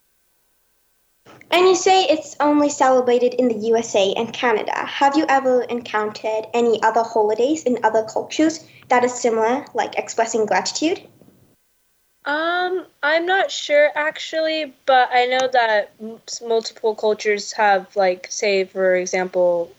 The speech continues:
Speaker 2: um, holidays in China or India. Most of them aren't celebrated here, like how we have Thanksgiving off. I'm sure, like, Chinese New Year, we don't have that off because it's from a different country that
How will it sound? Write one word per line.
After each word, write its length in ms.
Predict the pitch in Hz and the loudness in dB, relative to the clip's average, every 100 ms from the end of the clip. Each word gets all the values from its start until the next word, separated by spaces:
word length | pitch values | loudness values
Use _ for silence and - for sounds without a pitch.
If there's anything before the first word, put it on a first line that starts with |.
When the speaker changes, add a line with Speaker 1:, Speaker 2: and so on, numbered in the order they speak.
| - | -8
Speaker 2:
um, 420 | 190 180 170 165 170 | -2 -2 -2 -6 0
holidays 420 | 185 185 180 185 | 2 4 2 0
in 100 | 185 | -2
China 420 | - 226 202 180 | 2 2 2 0
or 60 | 190 | 0
India. 400 | 208 196 185 175 | 0 2 2 2
Most 240 | 196 196 | 0 0
of 60 | 196 | 0
them 180 | 196 190 | 0 0
aren't 320 | 190 185 180 | 0 0 -2
celebrated 500 | - 190 185 185 180 | -2 0 2 2 -2
here, 240 | - 185 175 | -2 0 0
like 140 | 175 | 0
how 160 | 185 180 | 0 0
we 80 | |
have 200 | 180 175 | 0 -4
Thanksgiving 520 | - 180 - 190 190 208 | -4 -4 -2 -2 2 2
off. 360 | 208 208 - - _ _ _ _ _ - | 2 0 -6 -20 _ _ _ _ _ -2
I'm 240 | 208 196 | 0 0
sure, 440 | 190 208 196 190 185 | -2 0 4 4 4
like, 480 | 180 170 165 - - | 2 0 -2 -10 -4
Chinese 360 | 233 208 208 | 0 0 0
New 140 | 202 190 | 0 0
Year, 180 | 180 | 0
we 140 | 170 196 | 0 0
don't 160 | 180 | -2
have 140 | 180 160 | -4 -2
that 200 | 165 160 | -2 0
off 180 | 160 - | -4 -10
because 320 | - 175 175 | -10 -8 -8
it's 160 | 165 | -10
from 400 | - 180 170 165 - | -6 -4 -2 -6 -8
a 80 | 165 | -8
different 340 | 170 165 160 | -6 -6 -8
country 360 | - 160 - 156 | -8 -8 -8 -8
that 180 | 147 | -8